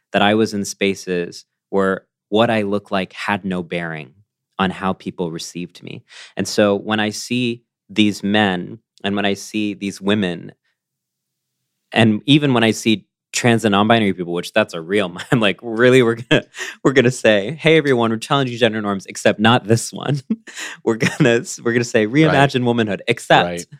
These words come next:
Speaker 1: we're gonna still say that femininity is hairlessness. When I see these people, what all of this is, is misdirected plea for help.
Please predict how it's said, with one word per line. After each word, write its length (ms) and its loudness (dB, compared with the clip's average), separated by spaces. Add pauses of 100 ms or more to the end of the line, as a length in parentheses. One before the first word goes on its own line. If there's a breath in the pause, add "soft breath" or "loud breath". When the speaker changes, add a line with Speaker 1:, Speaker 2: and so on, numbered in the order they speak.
(360 soft breath)
Speaker 1:
we're 140 2
gonna 160 4
still 260 0
say 240 2
that 160 0
femininity 420 -2
is 120 -6
hairlessness. 480 -10 (320 soft breath)
When 120 6
I 60 6
see 180 2
these 160 2
people, 360 2
what 300 2 (240)
all 380 4
of 180 2
this 340 0
is, 520 -2 (140)
is 420 -2 (400)
misdirected 1300 0
plea 240 -2
for 160 -14
help. 420 -6